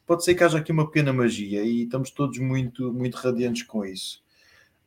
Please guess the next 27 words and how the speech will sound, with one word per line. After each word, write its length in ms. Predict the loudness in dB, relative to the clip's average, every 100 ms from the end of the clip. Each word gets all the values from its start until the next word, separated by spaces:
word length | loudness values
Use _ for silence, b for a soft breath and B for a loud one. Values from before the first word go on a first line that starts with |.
| -2 2 4 4
Hum, 560 | 0 -2 -4 -6 -10 -12 _ _ _ _ _ _ _
eu 120 | 0
não 80 | 2
sei 160 | 4 2
se 100 | 6
posso 220 | 4 6
falar 260 | 6 6 4
isto 160 | 2
já 160 | 4 6
ou 40 |
não, 100 | 6 6
eu 80 |
acho 200 | 6 6
que 60 | 0
há 40 |
aqui 160 | -2 2
muito 240 | 2 2
mérito 460 | 2 0 0 0 0
de, 40 |
da, 200 | 2 0
da 120 | 0 -2
forma 340 | 2 2 2
como 260 | -2 2 4
a 40 |
época 200 | 4 2
foi 180 | -4 -6
preparada. 560 | -6 -8 -8 -8 -14